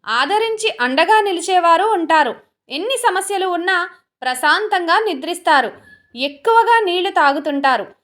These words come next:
ఉన్నత స్థానాలలోని బంధువులను కలిగి ఉంటారు. విద్యారంగంలో సాధన ఆరోగ్యంపై ఆధారపడి ఉంటుంది. వంశపారంపర్యంగా సంక్రమించిన ఆస్తులను సామర్థ్యంగా వృద్ధి చేస్తారు. ఉన్నత ఆశయం కోసం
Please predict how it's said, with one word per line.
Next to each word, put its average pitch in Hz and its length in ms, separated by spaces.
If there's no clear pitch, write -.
ఉన్నత 427 380
స్థానాలలోని 381 840
బంధువులను 311 640
కలిగి 294 300
ఉంటారు. 277 480
విద్యారంగంలో 427 1040
సాధన 320 440
ఆరోగ్యంపై 359 840
ఆధారపడి 359 640
ఉంటుంది. 302 600
వంశపారంపర్యంగా 392 1200
సంక్రమించిన 359 680
ఆస్తులను 311 640
సామర్థ్యంగా 339 840
వృద్ధి 311 300
చేస్తారు. 277 680
ఉన్నత 415 460
ఆశయం 392 480
కోసం 392 320